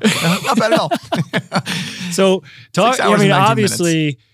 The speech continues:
Speaker 2: um, what you track, you can't improve.
Speaker 1: Right.
Speaker 2: So w-, w-, why is tracking so important to you?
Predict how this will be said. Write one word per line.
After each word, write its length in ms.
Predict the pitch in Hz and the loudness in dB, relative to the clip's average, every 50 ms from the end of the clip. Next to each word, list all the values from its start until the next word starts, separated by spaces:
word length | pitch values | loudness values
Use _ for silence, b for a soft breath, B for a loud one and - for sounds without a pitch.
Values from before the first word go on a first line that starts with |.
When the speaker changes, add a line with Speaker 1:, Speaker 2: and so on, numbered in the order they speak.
| _ _ _ | _ _ _
Speaker 2:
um, 380 | - 156 147 139 139 135 131 135 131 | -8 -6 -4 -4 -4 -4 -4 -6 -6
what 200 | - 160 185 196 | -2 -2 -2 0
you 160 | 170 175 156 | -2 -4 -4
track, 380 | 127 - - 151 151 151 143 - | -4 -4 -2 -2 0 0 -2 -4
you 80 | 147 127 | -6 -8
can't 260 | - - 147 135 131 | -6 -6 -6 -4 -4
improve. 560 | 123 107 - 123 110 104 107 104 - - _ _ _ - | -6 -6 -8 -10 -10 -10 -12 -14 -18 -20 _ _ _ -14
Speaker 1:
Right. 200 | 113 98 - - | -14 -12 -12 -10
Speaker 2:
So 140 | - - 143 | -6 -4 -4
w-, 140 | 139 143 - | -4 -4 -4
w-, 180 | 143 147 139 - - | -6 -10 -12 -12 -16
why 360 | 165 160 160 165 190 202 202 | -16 -8 -2 -2 0 0 0
is 180 | 190 156 - | -2 -2 -4
tracking 360 | - - 156 151 151 - 147 120 | -4 -2 -2 -2 -2 -4 -8 -10
so 160 | - - 127 | -8 -8 -8
important 320 | 117 104 120 117 117 110 - | -8 -8 -10 -10 -12 -12 -14
to 80 | 117 | -14
you? 80 | 110 | -14